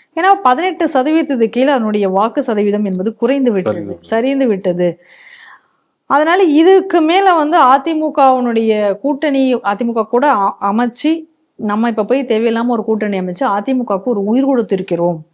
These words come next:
Speaker 1: அப்படின்னு நம்ம ஏற்கனவே சொன்னோம். அது இன்று நடந்திருக்கிறது. அந்த அ தி மு கவினுடைய கூட்டணி நம்ம வைக்க வேண்டியதற்கே நம்ம பாஜகவில் நடந்த சில தவறுகளும், சில அரசியல் நிர்பந்தங்களும் இன்னைக்கு நம்ம அ தி மு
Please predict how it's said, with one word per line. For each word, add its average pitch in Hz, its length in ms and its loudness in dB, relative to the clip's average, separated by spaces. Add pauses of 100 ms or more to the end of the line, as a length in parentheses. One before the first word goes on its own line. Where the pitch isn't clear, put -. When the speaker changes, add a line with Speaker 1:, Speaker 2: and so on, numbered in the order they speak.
(380)
Speaker 1:
அப்படின்னு 196 760 -2
நம்ம 190 280 -4
ஏற்கனவே 190 360 -4 (120)
சொன்னோம். 185 360 -6 (420)
அது 196 240 -4
இன்று 214 240 -2
நடந்திருக்கிறது. 196 640 -4
அந்த 202 300 -4
அ 226 100 2
தி 330 160 -4
மு 320 200 -4
கவினுடைய 247 640 0
கூட்டணி 269 400 -2
நம்ம 214 200 -2
வைக்க 233 380 -2
வேண்டியதற்கே 233 880 -2 (680)
நம்ம 185 260 -4
பாஜகவில் 214 800 -2
நடந்த 196 320 -2
சில 185 220 -4
தவறுகளும், 208 680 -2 (440)
சில 190 280 -4
அரசியல் 247 520 0
நிர்பந்தங்களும் 202 760 -4
இன்னைக்கு 190 440 -2
நம்ம 180 240 -4
அ 185 60 -6
தி 220 140 -4
மு 208 220 0